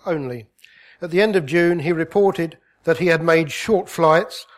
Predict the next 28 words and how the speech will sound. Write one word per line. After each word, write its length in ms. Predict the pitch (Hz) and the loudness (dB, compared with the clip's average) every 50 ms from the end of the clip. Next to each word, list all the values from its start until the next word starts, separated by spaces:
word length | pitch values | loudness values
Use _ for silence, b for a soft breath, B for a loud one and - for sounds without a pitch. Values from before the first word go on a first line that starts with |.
| b b b _ | b b b _
hardly 400 | _ - 226 240 226 165 180 185 | _ 2 4 4 4 4 2 -2
more 220 | 165 170 170 165 156 | 0 2 2 2 2
than 180 | 143 151 151 | 0 -2 -6
jumps, 540 | 123 160 165 156 156 165 160 - - - - b b b b b b | -2 2 2 2 2 0 -8 -12 -18 -18 -20 b b b b b b
of 120 | 156 - | -12 -8
fifty 280 | - 226 - - - 180 | -8 -8 -8 -6 -8 -8
foot 240 | - - 233 - - | -6 -4 -6 -4 -2
or 100 | 156 143 | -4 -4
so 400 | - - 147 143 139 143 139 - b b b b | -2 -2 0 0 0 -4 -6 -10 b b b b
at 100 | - - | -6 -6
a 60 | 156 | -2
height 300 | 127 170 185 175 - - | 0 2 2 2 0 -4
of 80 | 185 - | -12 -18
two 160 | - - 170 | -10 -8 -4
or 140 | 147 143 135 | -4 -4 -6
three 200 | - - 139 131 | -6 -8 -10 -10
feet. 440 | - - 190 175 135 - - - _ _ _ _ _ b b b b b b b b b b b b | -8 -4 -4 -4 -4 -6 -12 -20 _ _ _ _ _ b b b b b b b b b b b b
Remember, 580 | 147 156 160 180 208 208 175 143 120 104 95 _ - | -4 -2 0 2 0 0 0 -2 -6 -8 -12 _ -4
Cody 300 | - 185 190 185 170 170 | 0 2 2 2 2 0
had 140 | 165 165 - | -2 -2 -2
flown 220 | - 170 165 151 | -2 -2 -2 -2
his 160 | 160 147 - | -2 -8 -6
first 300 | - 175 160 147 - - | -2 0 0 0 0 -4
circuit 400 | - 214 202 175 - - 123 - | -4 -4 -4 -4 -4 -8 -12 -10
on 140 | 135 135 135 | -10 -10 -8
June 180 | 120 143 139 139 | -8 -8 -6 -4
the 120 | 143 143 | -2 -2
eighteenth. 540 | 139 139 139 - 180 170 139 120 - - | -2 -2 -4 -4 -4 -4 -4 -6 -8 -16